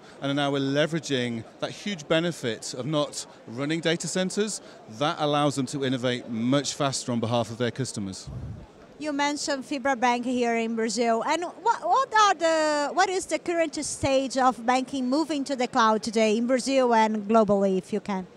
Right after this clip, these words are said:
Speaker 1: We really see every financial market and area looking to leverage A W S,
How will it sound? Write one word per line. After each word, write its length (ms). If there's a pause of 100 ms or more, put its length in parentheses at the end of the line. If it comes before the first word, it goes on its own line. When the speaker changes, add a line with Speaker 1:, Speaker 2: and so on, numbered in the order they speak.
Speaker 1:
We 80
really 260
see 380 (180)
every 440
financial 680
market 800
and 100
area 680 (100)
looking 440
to 160
leverage 380
A 140
W 460
S, 480